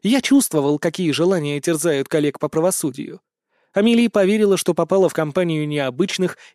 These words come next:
и сильных мужчин, решающих планетарные вопросы. Ее женская суть оказалась семенем, попавшим в благодатную почву.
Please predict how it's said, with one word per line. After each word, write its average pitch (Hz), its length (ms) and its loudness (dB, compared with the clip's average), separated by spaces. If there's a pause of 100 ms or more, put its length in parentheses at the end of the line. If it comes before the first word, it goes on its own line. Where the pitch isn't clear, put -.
и 196 100 2
сильных 139 500 -4
мужчин, 180 340 -2
решающих 156 680 0
планетарные 165 800 0
вопросы. 160 600 -4 (540)
Ее 226 380 4
женская 208 520 4
суть 269 260 0
оказалась 190 480 2
семенем, 214 560 2
попавшим 185 520 0
в 156 100 -2
благодатную 160 760 0
почву. - 540 -8